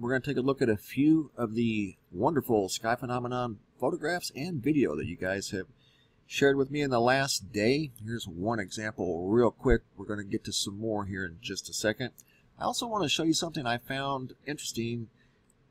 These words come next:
um, from one of the webcams on board the International Space Station. I'm over here at spaceweather dot com, and I wanna talk about the Lyrid meteor shower real quick that occurred this weekend, and then also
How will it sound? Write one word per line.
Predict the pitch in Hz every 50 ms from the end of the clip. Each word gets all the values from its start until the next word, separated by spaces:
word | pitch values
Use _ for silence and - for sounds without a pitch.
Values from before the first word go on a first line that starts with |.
| _ -
um, | - 110 107 107 107 101 101
from | - - - 156 170
one | 226
of | 262 233
the | 143
webcams | 110 127 180 196 165 - 123 110 95 87 87 - 110
on | 104 117 110 101
board | 113 113 123 127 113
the | - 101 - -
International | 110 143 170 156 151 107 160 156 - - 101
Space | - - - 135 135 143 -
Station. | - - 98 80 76 - - 67 62 64 - _ _ _ -
I'm | - 113
over | 123 120 113 107
here | 120 113
at | 98 -
spaceweather | - - - - 117 123 117 - - 110 113 110 107 87 85
dot | - 98 80 - _
com, | - - 127 127 123 123 123 127 123 - _ _ - - _ _ _ _ _ _ - -
and | - 135 135 135 135 135 135 127 120 104 _ _ _ _ _ _ _ -
I | -
wanna | 127 170 -
talk | - 190 180 175
about | 170 151 151 143 -
the | - 120 104 98
Lyrid | 82 107 120 139 156 151 123 117
meteor | 117 127 135 131 117 95 104
shower | - - 123 104 107 104 104 101 98 80
real | - 104 110 107
quick | 95 - - 113 107 - -
that | - 117 101
occurred | - - - 107 104 101
this | 92 101 104 -
weekend, | 143 120 92 - - 78 90 95 - - _ _ _ -
and | 104 107 110
then | 120 113
also | 90 - 208 240 - - 147 131 120 123 127 135